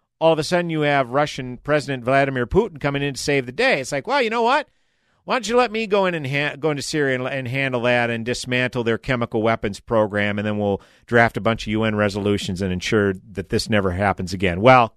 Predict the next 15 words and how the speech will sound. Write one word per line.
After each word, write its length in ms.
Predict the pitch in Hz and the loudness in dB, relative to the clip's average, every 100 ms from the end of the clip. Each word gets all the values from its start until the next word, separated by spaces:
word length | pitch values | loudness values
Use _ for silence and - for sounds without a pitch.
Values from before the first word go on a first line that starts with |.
| - | 0
guess 240 | 127 - | 2 4
what? 220 | 123 87 - _ _ - | 2 2 -2 _ _ 0
Russia 280 | 139 127 117 | 2 4 2
reneged. 460 | 107 104 71 - _ _ _ _ _ _ _ | 2 0 -4 -10 _ _ _ _ _ _ _
All 120 | 98 | 0
right? 260 | 107 113 117 _ _ | 2 2 0 _ _
So 220 | - 135 110 | -2 2 4
you 160 | 127 | 6
wanna 160 | 170 156 | 6 6
mock 340 | 143 151 - | 4 2 0
Trump 360 | - 147 135 - | -4 -4 -4 -6
all 180 | 135 131 | -2 0
you 120 | 123 | 0
want 360 | 120 123 117 - | 0 -2 -2 -8
for, 600 | - 113 104 104 101 | -4 0 2 2 0